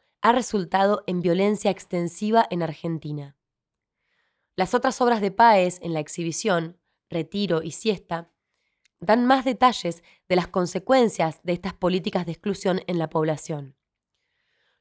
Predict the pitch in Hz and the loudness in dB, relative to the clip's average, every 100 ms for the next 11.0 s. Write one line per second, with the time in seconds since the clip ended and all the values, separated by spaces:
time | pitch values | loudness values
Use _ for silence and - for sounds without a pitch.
0 | 196 190 247 262 277 226 208 247 233 185 | -2 4 4 6 4 4 4 6 8 8
1 | 165 156 - 208 196 175 160 156 151 - | 4 0 -2 2 2 2 -2 -6 -8 -8
2 | _ _ _ - 269 294 254 190 170 175 | _ _ _ 2 2 4 0 -4 -4 -2
3 | 185 214 233 - _ - 170 185 208 - | 0 0 0 -4 _ -10 -4 -2 -2 2
4 | 214 190 180 175 208 196 160 160 160 175 | 0 2 -2 -2 -2 -2 -4 -4 0 2
5 | 214 202 190 _ _ - 185 233 269 247 | 4 2 -2 _ _ -2 4 4 4 2
6 | 202 185 190 196 170 156 156 156 190 175 | 2 4 4 4 0 -2 -4 -2 -2 -2
7 | 160 - _ _ - 202 196 214 262 254 | -4 -10 _ _ 0 0 0 -2 4 4
8 | 190 180 156 151 160 160 156 185 180 160 | 4 0 -2 -2 -2 0 -2 -2 -2 -4
9 | 147 208 165 147 143 - _ _ _ _ | -2 2 2 0 -8 -18 _ _ _ _
10 | _ _ _ - 190 196 196 247 208 208 | _ _ _ 2 4 2 0 -2 -2 -8